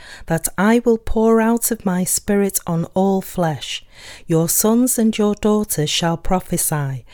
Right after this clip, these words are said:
Your young men shall see visions. Your old men shall dream dreams."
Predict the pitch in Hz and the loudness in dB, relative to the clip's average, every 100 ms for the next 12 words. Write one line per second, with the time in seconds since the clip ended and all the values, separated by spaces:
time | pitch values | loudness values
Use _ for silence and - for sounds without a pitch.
0 | - - 175 170 170 180 226 233 226 226 | -20 -4 2 2 4 2 4 4 4 2
1 | - 196 196 - 196 180 - 190 - 185 | 0 -2 -2 -2 0 -2 -2 -2 0 -2
2 | 185 185 - - - 160 151 - 180 190 | -2 -4 -6 -14 -4 0 0 0 2 2
3 | 220 - 185 180 180 170 170 170 170 175 | 0 -2 -2 0 0 0 0 -2 -2 0
4 | 180 175 160 151 139 127 - | 0 0 0 0 -2 -4 -6